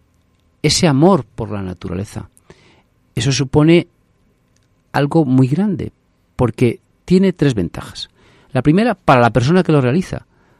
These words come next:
porque se entretiene, está haciendo cosas buenas. La segunda, para la persona que lo ve, que es feliz. Y luego la persona para toda la ciudad, para toda la ciudad. O sea que ella gana, ganan los que le rodean cercanos, los vecinos,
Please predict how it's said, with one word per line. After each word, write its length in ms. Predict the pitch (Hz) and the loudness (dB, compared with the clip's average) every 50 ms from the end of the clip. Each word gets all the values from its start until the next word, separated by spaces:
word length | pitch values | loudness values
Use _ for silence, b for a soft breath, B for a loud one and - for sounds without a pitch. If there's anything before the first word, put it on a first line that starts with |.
| _ _ _ | _ _ _
porque 240 | - 113 98 - 101 | -6 -6 -4 -4 -6
se 120 | - 104 | -4 -4
entretiene, 720 | 95 90 - 82 82 - 131 156 170 151 143 135 139 - - | -6 -6 -6 -8 -6 -2 2 2 2 2 2 -2 -4 -6 -10
está 180 | 110 - - | -10 -10 -8
haciendo 280 | 92 - 104 104 101 101 | -6 -4 -4 -4 -4 -6
cosas 280 | - 101 95 92 92 | -6 -8 -8 -8 -4
buenas. 500 | 95 127 160 160 147 135 135 139 139 - b b b b b b b b _ _ _ _ _ _ | 0 2 2 2 2 0 -2 -2 -4 -6 b b b b b b b b _ _ _ _ _ _
La 160 | 123 123 123 | -6 -4 -2
segunda, 380 | - 131 139 170 214 247 262 | 0 2 4 4 4 4 4
para 160 | - - 151 127 | 4 2 2 2
la 100 | 120 - | 2 0
persona 320 | 117 110 120 135 143 135 | -2 -2 0 0 0 0
que 80 | - 120 | 0 0
lo 100 | 107 110 | 2 2
ve, 220 | 147 190 - - - _ | 2 0 -2 -4 -10 _
que 100 | - 127 | -4 -4
es 80 | 120 - | -4 -2
feliz. 360 | - 107 135 139 - - - b b b b b _ | -2 -2 -2 -4 -6 -8 -18 b b b b b _
Y 100 | - 107 | 0 2
luego 180 | 104 113 113 | 4 4 4
la 100 | 139 139 | 4 4
persona 280 | 123 127 107 113 131 139 | 2 0 0 0 -2 0
para 240 | 131 151 139 113 98 | 0 0 0 0 0
toda 180 | - 117 107 | 0 -2 0
la 140 | 123 117 107 | 0 -2 -2
ciudad, 340 | 104 - 92 101 147 208 254 - _ B B B B B _ | -4 -4 -2 0 0 0 -2 -4 _ B B B B B _
para 220 | - 113 101 98 | -2 0 0 0
toda 180 | 95 - 120 120 | 0 0 0 0
la 120 | 117 110 | 0 -2
ciudad. 300 | 98 - 95 120 175 190 - | -4 -4 -4 -4 -4 -4 -6
O 60 | 127 | -6
sea 140 | - - 104 | -6 -4 -4
que 160 | - - 92 b b b b b b _ - | -4 -6 -8 b b b b b b _ 0
ella 360 | 135 139 143 135 147 151 147 | 2 2 2 4 4 2 2
gana, 360 | 139 160 185 190 180 196 240 - _ _ | 2 2 2 2 2 0 -2 -4 _ _
ganan 380 | - 120 113 - 135 147 135 117 | -12 -8 -4 -2 0 0 0 0
los 140 | 110 104 - | -2 -4 -4
que 100 | - 107 | -4 -4
le 120 | 98 98 | -4 -4
rodean 400 | 92 95 107 127 147 139 120 - - - 101 | -2 -2 0 0 0 0 -2 -6 -8 -12 -12
cercanos, 520 | - - - 107 101 - 160 151 135 113 | -10 -8 -8 -8 -4 -2 -2 0 0 0
los 160 | 110 127 131 | 0 -2 -2
vecinos, 400 | 131 139 123 165 165 196 208 - | -2 -2 -2 -2 -4 -4 -6 -8